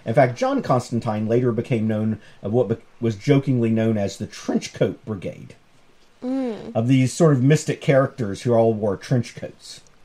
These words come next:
Speaker 2: Because they're trench coats.
Speaker 1: Right. And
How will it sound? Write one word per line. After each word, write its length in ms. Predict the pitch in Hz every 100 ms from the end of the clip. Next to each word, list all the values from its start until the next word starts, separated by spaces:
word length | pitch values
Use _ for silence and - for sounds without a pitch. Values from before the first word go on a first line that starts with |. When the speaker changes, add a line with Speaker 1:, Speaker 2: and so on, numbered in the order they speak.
| -
Speaker 2:
Because 320 | 196 - 185 165
they're 80 |
trench 320 | 143 139 - -
coats. 420 | 143 - - - - -
Speaker 1:
Right. 300 | 110 95 - - - - - - - - - - - - - - -
And 720 | 123 123 127 123 123 120 107